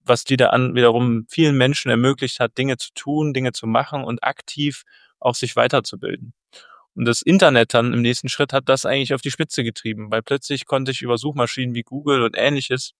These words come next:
in Sekundenschnelle Informationen herausfinden, hatte zwar immer noch die Hürde, ich muss dann richtig suchen, ich muss dann die Texte verstehen, die da stehen und, und, und. Und nun haben wir K I, die das eigentlich nochmal auf ein ganz neues Level hebt,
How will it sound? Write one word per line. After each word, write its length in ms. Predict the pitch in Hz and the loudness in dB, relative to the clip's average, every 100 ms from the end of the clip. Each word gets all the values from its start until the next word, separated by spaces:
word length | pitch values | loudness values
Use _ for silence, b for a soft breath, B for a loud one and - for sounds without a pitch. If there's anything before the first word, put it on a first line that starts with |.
| _ | _
in 60 | 123 | -6
Sekundenschnelle 760 | 117 - 147 139 - 131 127 | -6 -2 -2 -2 -2 2 2
Informationen 640 | 117 120 117 110 - 127 120 | 0 0 -2 -2 0 0 2
herausfinden, 840 | 107 117 151 - 170 170 196 - b b b b - | 4 4 2 -2 -4 -4 -6 -8 b b b b -4
hatte 180 | 127 147 | -2 0
zwar 160 | - | 2
immer 140 | 127 160 | 4 4
noch 140 | 147 | 2
die 140 | - 123 | 2 2
Hürde, 280 | 156 151 | 4 4
ich 260 | - - - | 0 -6 -2
muss 200 | 135 - | -2 0
dann 340 | 117 110 104 _ _ 127 | -2 -2 -6 _ _ -4
richtig 340 | 123 131 120 | -2 -4 -4
suchen, 680 | - 165 156 151 151 151 120 | -2 -2 0 0 0 -2 -4
ich 140 | - | -6
muss 140 | 131 | -4
dann 160 | - 123 | 0 0
die 100 | 123 | 0
Texte 360 | - 127 - 139 | -2 -2 -6 -2
verstehen, 500 | 131 - 131 135 127 | -2 0 -2 0 0
die 80 | |
da 120 | 120 120 | 0 0
stehen 540 | - 131 147 147 147 B B B - | -2 0 2 2 0 B B B -8
und, 180 | 131 123 | -6 -2
und, 0 | |
und. 260 | 151 170 | 0 0
Und 260 | - 139 - _ _ - | -2 -6 -8 _ _ -4
nun 160 | 151 | 0
haben 140 | 156 156 | 2 2
wir 100 | 135 | 2
K 160 | 135 131 | 0 0
I, 180 | 170 | -2
die 120 | 160 151 | -2 -4
das 160 | 139 | -4
eigentlich 420 | - 151 160 143 - | -2 0 2 -2 2
nochmal 300 | 147 147 139 | 2 4 2
auf 80 | 139 | 2
ein 80 | |
ganz 260 | 123 117 - | 0 0 -2
neues 240 | 101 - | -8 -8
Level 260 | - 101 98 | -8 -8 -8
hebt, 340 | 98 - _ | -16 -20 _